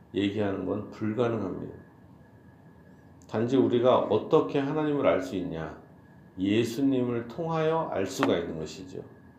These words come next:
"예수님을 본 자는 곧 하나님을 보았다." 이렇게 표현하죠.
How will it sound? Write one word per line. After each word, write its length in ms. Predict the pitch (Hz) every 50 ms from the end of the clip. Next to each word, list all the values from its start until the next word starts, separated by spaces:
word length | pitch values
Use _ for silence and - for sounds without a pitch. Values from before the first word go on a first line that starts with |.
| - - - - - -
"예수님을 720 | 104 110 113 110 110 120 123 127 123 117 113 110 104 -
본 220 | 113 110 110 113
자는 340 | 107 110 110 113 127 127 120
곧 180 | 110 104 - -
하나님을 520 | 117 131 143 147 143 139 135 131 123 - -
보았다." 640 | - - 90 87 - - - - 104 - - - -
이렇게 240 | 110 113 - - - -
표현하죠. 540 | - - 143 143 139 127 - - 87 90